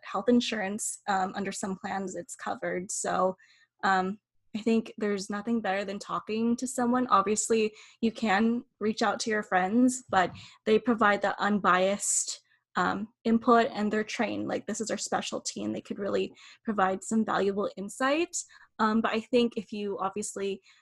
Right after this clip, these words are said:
don't have the means to, um, maybe finding a friend or someone that you can really just rely on.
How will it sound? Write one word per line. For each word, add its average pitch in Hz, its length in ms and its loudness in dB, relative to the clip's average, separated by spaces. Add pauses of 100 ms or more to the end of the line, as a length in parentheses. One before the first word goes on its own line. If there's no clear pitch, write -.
don't 202 120 -4
have 202 140 -4
the 208 80 -2
means 311 420 4
to, 247 520 10 (120)
um, 190 400 0 (340)
maybe 226 200 4
finding 226 400 2
a 208 60 -4
friend 190 600 -2
or 196 80 -8
someone 214 380 -2
that - 140 -4
you 202 160 -8
can 208 460 -6
really 202 280 -4
just - 580 -4 (460)
rely 202 440 2
on. 190 460 -4